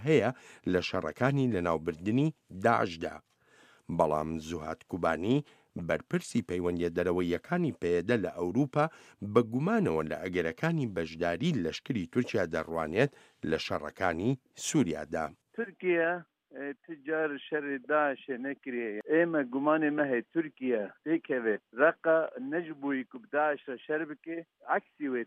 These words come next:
Speaker 2: تورکیا دەخوازێ کو مەسەلەی کوردان کۆسبەیان لە پێش وێ چێ بکێ.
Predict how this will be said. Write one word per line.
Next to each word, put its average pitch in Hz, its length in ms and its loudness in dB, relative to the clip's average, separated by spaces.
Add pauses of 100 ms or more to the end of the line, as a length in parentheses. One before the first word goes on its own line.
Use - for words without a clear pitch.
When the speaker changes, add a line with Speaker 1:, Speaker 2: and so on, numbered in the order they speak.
Speaker 2:
تورکیا 147 380 -2 (100)
دەخوازێ 123 500 -2 (120)
کو 160 120 -2 (420)
مەسەلەی 139 680 0
کوردان 143 460 2 (140)
کۆسبەیان 127 680 0
لە 117 120 -2
پێش 147 260 -4
وێ 143 200 0
چێ 147 220 -2
بکێ. 147 260 -4